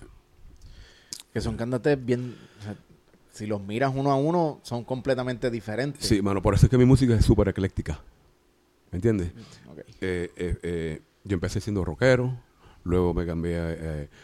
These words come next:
Speaker 2: a, a cosas más pop, luego hice reggae, ahora estoy haci-, haciendo cha-cha-chas cubanos.
Speaker 1: Oye, vi en una promoción por ahí en, en Instagram,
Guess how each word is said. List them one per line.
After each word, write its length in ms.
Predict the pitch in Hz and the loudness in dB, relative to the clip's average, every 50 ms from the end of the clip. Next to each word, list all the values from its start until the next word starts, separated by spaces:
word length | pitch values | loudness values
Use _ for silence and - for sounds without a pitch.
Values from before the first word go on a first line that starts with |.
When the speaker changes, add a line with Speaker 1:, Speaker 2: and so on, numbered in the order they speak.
| - - _ _ | -20 -20 _ _
Speaker 2:
a, 300 | 76 78 78 73 - 80 | -8 -8 -8 -6 -6 -6
a 60 | 82 | 4
cosas 240 | 82 - - 90 85 | 4 4 4 6 0
más 140 | 82 73 - | -2 -2 4
pop, 280 | - - 131 - - _ - _ _ - | 4 4 4 4 -4 _ -20 _ _ -2
luego 300 | - 92 92 87 87 87 | 0 0 2 2 2 0
hice 160 | 82 82 85 85 | 0 -2 -2 0
reggae, 500 | 87 107 120 123 117 120 120 117 - - _ - | 2 4 4 4 2 0 -2 -4 -4 -8 _ -8
ahora 160 | 82 82 82 | -6 -4 -4
estoy 160 | - - 87 80 | -2 -2 -2 -4
haci-, 180 | 78 - - - | -4 -6 -10 -12
haciendo 240 | 87 82 80 78 76 | -10 -8 -6 -6 -6
cha-cha-chas 480 | - - 76 - 85 - - 95 87 - | -4 -6 -6 -6 -6 -6 -4 -6 -6 -4
cubanos. 460 | - 104 107 110 117 123 110 107 123 _ _ _ _ _ _ _ _ _ _ _ - - - - - - _ - | -2 -2 0 0 -2 -4 -6 -8 -10 _ _ _ _ _ _ _ _ _ _ _ -20 -20 -20 -20 -20 -20 _ -8
Speaker 1:
Oye, 180 | - 147 156 123 | -2 0 0 0
vi 220 | 104 120 147 165 | 0 0 0 0
en 100 | 175 170 | -2 -2
una 180 | 170 175 180 160 | -2 -2 -2 -2
promoción 600 | - 170 156 139 123 104 - - 113 127 147 156 | 0 0 -2 -2 -2 -6 -4 0 2 2 2 4
por 180 | 139 135 127 113 | 2 2 2 4
ahí 280 | 107 101 98 107 123 139 | 2 2 2 0 2 2
en, 380 | 139 131 120 120 113 110 104 101 | 2 0 0 -2 -4 -6 -6 -6
en 180 | 101 101 98 | -6 -6 -6
Instagram, 600 | 104 123 143 143 - - 127 120 117 110 107 104 | -6 -6 -6 -6 -6 -4 -2 -2 -2 -2 -4 -4